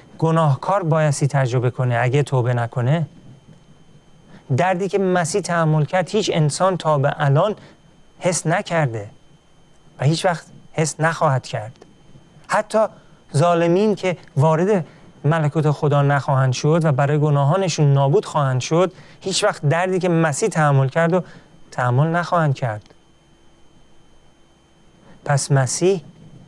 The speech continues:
واقعاً نجات دهنده ما در راه ما جان خودشو داد و بعد از سه روز رستاخیز شد و با قدرت پدر رستاخیز شد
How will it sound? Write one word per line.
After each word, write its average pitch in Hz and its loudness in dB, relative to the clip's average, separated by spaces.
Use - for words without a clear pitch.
واقعاً 147 2
نجات 160 2
دهنده 131 2
ما 160 2
در 131 -2
راه 143 2
ما 156 2
جان 165 2
خودشو 131 0
داد 214 0
و 135 2
بعد 156 0
از 165 2
سه - 0
روز 175 2
رستاخیز 135 -2
شد 185 -2
و 135 2
با 127 0
قدرت 139 0
پدر 160 0
رستاخیز 139 -2
شد 180 -2